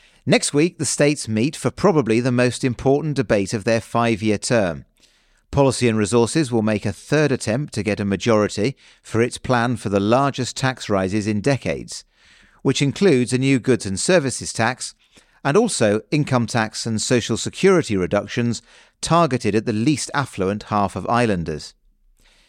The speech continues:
Its plan faces numerous challenges, from deputies who want to see increases in income tax or company tax instead, or in some cases, hardly any tax increases at all.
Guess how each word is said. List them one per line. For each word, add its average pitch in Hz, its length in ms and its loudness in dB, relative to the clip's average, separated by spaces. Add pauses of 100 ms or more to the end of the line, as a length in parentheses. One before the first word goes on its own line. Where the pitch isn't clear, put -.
(380)
Its - 140 -2
plan 143 480 0
faces 131 480 0
numerous 135 500 2
challenges, 107 640 0 (320)
from 90 220 -6
deputies 123 520 0
who 107 100 2
want 110 180 2
to 101 80 -8
see 104 300 0
increases 107 560 -2
in 92 120 -2
income 139 420 0
tax - 440 -4 (240)
or 90 120 -6
company 127 440 0
tax 135 440 -4
instead, 147 520 -2 (480)
or 175 200 6
in 156 80 0
some 208 260 2
cases, 113 480 0 (300)
hardly 135 420 2
any 123 180 0
tax - 320 -4
increases 110 480 -2
at 117 160 -2
all. 101 320 0